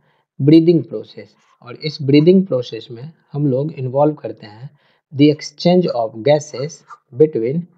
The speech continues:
atmosphere, एटमॉस्फेयर और लंग्स के बीच में जो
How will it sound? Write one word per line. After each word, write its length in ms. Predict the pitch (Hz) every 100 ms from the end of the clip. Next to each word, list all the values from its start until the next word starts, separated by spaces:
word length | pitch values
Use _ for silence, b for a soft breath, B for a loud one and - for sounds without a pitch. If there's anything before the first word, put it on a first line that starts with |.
| _ _ _ -
atmosphere, 640 | 135 135 127 123 117 110
एटमॉस्फेयर 720 | 110 127 147 160 165 - 135
और 360 | 127 - 117 156 - -
लंग्स 400 | 120 151 185 185
के 160 | - 139
बीच 360 | 123 160 160 -
में 200 | 156 165 - _ _ _
जो 160 | 175 170